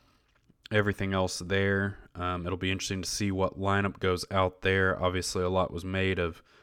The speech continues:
Jalen Thomas making the start at center this last week for a banged-up Branson Hickman. Um, he's now started in four of the five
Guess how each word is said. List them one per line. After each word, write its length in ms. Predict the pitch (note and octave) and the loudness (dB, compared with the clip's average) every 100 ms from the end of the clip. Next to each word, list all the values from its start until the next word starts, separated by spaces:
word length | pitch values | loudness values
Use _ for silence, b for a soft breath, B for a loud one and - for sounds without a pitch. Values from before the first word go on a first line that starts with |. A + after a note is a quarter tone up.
| b b b b | b b b b
Jalen 300 | B2 A2+ G#2+ | 4 6 6
Thomas 460 | A2+ A2+ A2 G#2 - | 6 6 6 2 2
making 240 | G#2 G#2 | 0 2
the 60 | G2+ | -2
start 280 | - G2+ | 6 6
at 100 | G2 | 6
center 360 | - - G#2 G#2 | 2 4 6 6
this 200 | G2+ - | 2 4
last 380 | G#2 G2 - - | 4 4 2 0
week 260 | G2+ G2 | 0 0
for 220 | - F#2+ F#2 | 0 2 4
a 40 | |
banged-up 480 | E2+ F#2+ G2 F#2+ - | 4 0 2 -2 0
Branson 340 | F#2+ F#2 F#2 | -2 -2 -4
Hickman. 640 | E2 A2+ - G#2+ G2+ G2 - b b b b b b | -4 -2 -2 0 0 0 -6 b b b b b b
Um, 300 | F2 F2 E2+ | -6 -6 -6
he's 180 | F#2 F2 | -6 -2
now 160 | F#2 | 0
started 440 | F2+ - F#2 F#2 F2 | 0 2 2 2 -2
in 120 | E2 | -6
four 480 | - - F#2+ G2 F#2 | -8 -2 2 4 4
of 100 | E2+ | 2
the 80 | F2+ | -2
five 560 | - F#2 F2+ F2+ F2 | 2 4 6 4 0